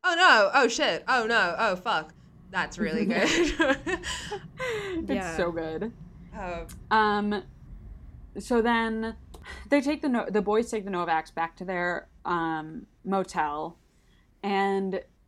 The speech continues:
Speaker 2: Sam and Dean, Sam's like, "You need to leave to keep your family safe. Like, these demons, they're not gonna stop." And Jimmy's like, "Well, for how long?" And Sam is like, "Forever.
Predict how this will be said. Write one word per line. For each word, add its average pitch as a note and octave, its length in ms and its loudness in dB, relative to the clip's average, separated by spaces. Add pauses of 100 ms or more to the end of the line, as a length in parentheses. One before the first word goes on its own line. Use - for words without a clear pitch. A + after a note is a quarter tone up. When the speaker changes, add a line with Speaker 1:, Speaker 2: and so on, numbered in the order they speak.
(480)
Speaker 2:
Sam A#3+ 320 0
and A3 120 2
Dean, F#3 540 -2 (1120)
Sam's A3 320 -4
like, F#3 140 -2
"You F3+ 200 -4
need A#3+ 220 0
to B3 180 0
leave E3+ 480 -6
to - 80 -20
keep D#3+ 180 -14
your D#3 80 -8
family C3+ 320 -10
safe. - 320 -14
Like, D#3+ 180 -10
these F3+ 200 -4
demons, F3+ 480 -4
they're F3 200 -8
not F3+ 180 -4
gonna F3 120 -10
stop." - 560 -8
And F3+ 120 -10
Jimmy's F3+ 240 -6
like, F3+ 160 -6
"Well, G3+ 180 -2
for G#3 140 -10
how G3 280 -2
long?" D#3+ 720 -6
And E3 180 -10
Sam D#3+ 240 -6
is D#3+ 120 -8
like, D#3+ 360 -6 (1120)
"Forever. F#3+ 800 4